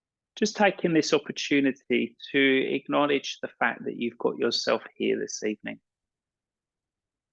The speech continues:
Of all the things you may have been doing, you've chosen to be here.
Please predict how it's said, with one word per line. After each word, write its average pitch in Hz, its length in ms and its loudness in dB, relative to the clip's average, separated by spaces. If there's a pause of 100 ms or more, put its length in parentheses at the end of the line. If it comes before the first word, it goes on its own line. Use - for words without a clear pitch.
(1200)
Of 135 140 0
all 143 160 4
the 139 120 -2
things 123 480 0
you 120 440 2
may 135 340 0
have 113 200 -4
been 113 260 -6
doing, 110 440 0 (1700)
you've 123 160 -2
chosen 113 480 0
to - 160 -10
be 117 180 -10
here. - 240 -10